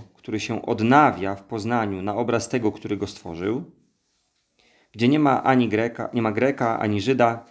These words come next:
obrzezanego, ani nieobrzezanego, cudzoziemca, ani Scyty, niewolnika, ani wolnego, ale wszystkim i we wszystkich Chrystus. Teraz więc jako wybrani Boga, święci i umiłowani, przeodziejcie się w serdeczne miłosierdzie,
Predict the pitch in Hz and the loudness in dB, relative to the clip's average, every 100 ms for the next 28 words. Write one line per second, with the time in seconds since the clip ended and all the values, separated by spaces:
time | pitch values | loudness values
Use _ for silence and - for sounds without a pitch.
0 | - 110 107 107 117 131 117 107 110 120 | -6 -2 0 0 0 0 0 0 0 0
1 | 107 104 110 110 104 101 101 104 104 120 | -2 -2 0 0 0 0 -4 -4 0 2
2 | 135 131 104 98 95 - 120 113 104 98 | 0 -2 -2 -2 -4 -6 -8 -6 -4 0
3 | 101 123 143 135 127 110 98 101 117 120 | 0 2 0 0 0 0 0 0 -2 0
4 | 110 - - _ _ _ _ _ _ 123 | -2 -4 -20 _ _ _ _ _ _ 2
5 | 120 123 - 180 180 - 180 175 - 143 | 4 2 2 2 2 0 0 0 2 4
6 | 143 143 - 165 - - 147 131 160 151 | 4 0 2 2 2 -8 -10 -6 0 0
7 | - 92 - - - _ _ 127 127 120 | 0 -10 -14 -16 -20 _ _ 0 2 4
8 | 147 151 139 131 120 120 123 156 165 120 | 4 4 2 0 0 2 4 4 4 2
9 | 101 98 101 110 _ - - 131 135 135 | 2 0 -2 -10 _ -16 -2 2 2 0
10 | 143 131 123 113 104 95 98 117 - _ | -2 2 2 4 2 2 0 -6 -16 _
11 | _ - - _ _ - - 143 147 190 | _ -20 -20 _ _ -10 4 6 6 4
12 | 185 170 156 - 147 156 - 147 139 127 | 2 0 -2 0 0 0 -2 0 0 0
13 | - 107 92 95 | 0 -2 -2 -8